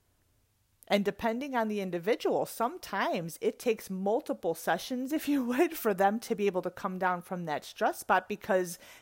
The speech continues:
they've had three shots of espresso before <laughs> they show up to the coaching call. <laughs> There's a lot to handle on that front, but what I'm saying is you give them that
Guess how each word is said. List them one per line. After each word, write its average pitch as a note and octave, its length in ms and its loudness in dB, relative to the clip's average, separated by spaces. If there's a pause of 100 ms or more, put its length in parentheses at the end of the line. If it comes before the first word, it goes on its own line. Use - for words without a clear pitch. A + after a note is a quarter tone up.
they've G#3 180 8
had G3 220 2
three F#3+ 220 -2
shots F#3 340 2
of F3 80 -4
espresso D4+ 500 4
before A#3+ 340 4
<laughs> - 200 -4
they D4 60 10
show - 260 4 (100)
up - 220 12
to C#4 80 2 (100)
the D#4 160 12 (140)
coaching C#4+ 600 10
call. - 280 12 (500)
<laughs> - 760 6
There's F4 160 6
a F4+ 80 6
lot G4+ 220 12
to F4+ 60 6
handle G4+ 360 8
on G#3+ 220 12
that F#3 180 4
front, G3+ 180 4
but G#3+ 120 2
what A3+ 120 6
I'm A3 140 4
saying C4 320 2
is G#3+ 160 -2
you G#3 80 -4
give G3 240 0
them G#3 160 2
that F3 180 2